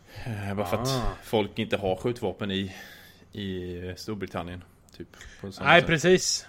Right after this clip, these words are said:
Speaker 2: Eh, får vi vara lite realistiska. Då skulle de varit i Sverige.
Speaker 1: <laughs>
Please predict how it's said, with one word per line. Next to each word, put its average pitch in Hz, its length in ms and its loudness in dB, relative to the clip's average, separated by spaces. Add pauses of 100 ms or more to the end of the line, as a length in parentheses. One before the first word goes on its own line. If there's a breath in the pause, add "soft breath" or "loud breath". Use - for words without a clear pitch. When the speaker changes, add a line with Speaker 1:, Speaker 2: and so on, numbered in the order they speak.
(140)
Speaker 2:
Eh, 110 640 -6
får - 160 -10
vi 113 60 -6
vara 110 120 -6
lite 113 240 -8
realistiska. 110 640 -12 (140)
Då - 80 -18
skulle 117 240 -8
de 120 240 -8 (580 soft breath)
varit - 260 -12
i 120 40 -8
Sverige. 101 760 -8 (1400 loud breath)
Speaker 1:
<laughs> 147 80 0